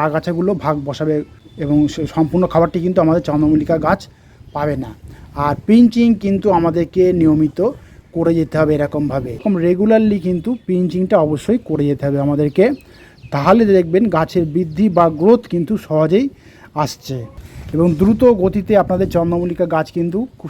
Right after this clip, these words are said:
সহজেই আপনারা ঝাঁকড়া করতে পারবেন। আর যেভাবে আমি আপনাদেরকে খাবার দিতে বললাম, কীটনাশক দিতে বললাম, আপনারা সেইভাবেই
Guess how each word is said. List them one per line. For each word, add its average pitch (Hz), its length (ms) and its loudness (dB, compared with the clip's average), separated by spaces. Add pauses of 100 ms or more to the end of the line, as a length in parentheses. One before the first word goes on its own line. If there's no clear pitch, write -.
সহজেই 156 380 2
আপনারা 165 200 4 (120)
ঝাঁকড়া 147 420 -2
করতে 139 280 -12
পারবেন। 120 300 -12 (680)
আর 151 80 4 (140)
যেভাবে 196 380 6 (120)
আমি 185 200 0
আপনাদেরকে 170 400 -4 (160)
খাবার 165 300 2 (520)
দিতে 156 160 -4 (100)
বললাম, 165 260 2 (300)
কীটনাশক 160 460 -4
দিতে 147 120 -4 (100)
বললাম, 165 280 2
আপনারা 160 280 0
সেইভাবেই 160 400 0